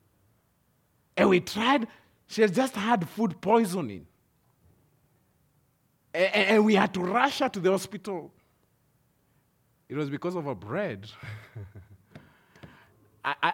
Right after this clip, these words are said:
I thank God for the miracles that he did twenty years ago. But I want to ex-, I am expecting a miracle now.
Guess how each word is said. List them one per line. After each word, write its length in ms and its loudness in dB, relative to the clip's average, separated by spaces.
I 80 4
thank 520 -2
God 300 0
for 440 -6
the 140 -4
miracles 1000 -4
that 140 -6
he 100 -6
did 520 -10
twenty 300 -4
years 200 -6
ago. 340 -14
But 120 -12
I 60 -6
want 200 -6
to 60 -10
ex-, 200 -14
I 80 -8
am 140 -8
expecting 500 -14
a 60 -10
miracle 400 -12
now. 320 -12